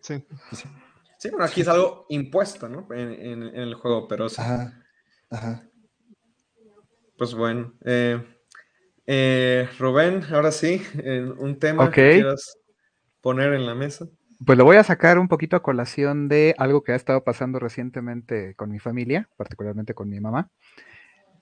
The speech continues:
Speaker 4: El asunto de que, este, finalmente di con un juego que le interesa a ella.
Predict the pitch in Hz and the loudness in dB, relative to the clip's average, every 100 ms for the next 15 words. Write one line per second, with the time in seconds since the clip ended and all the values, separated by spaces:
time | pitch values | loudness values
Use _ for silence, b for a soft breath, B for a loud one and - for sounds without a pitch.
0 | _ - 120 120 143 139 151 139 117 113 | _ -6 -2 -2 -2 4 4 4 2 -2
1 | 107 - - 107 107 - - 139 143 147 | -6 -8 -4 -4 -4 -6 -2 0 2 2
2 | 147 151 156 139 139 - 131 131 139 - | 2 2 2 2 0 -2 -4 -4 -6 -4
3 | 139 135 131 110 110 110 104 107 113 - | -4 -2 -4 -8 -8 -8 -8 -8 -8 -8
4 | 101 101 - | -10 -12 -16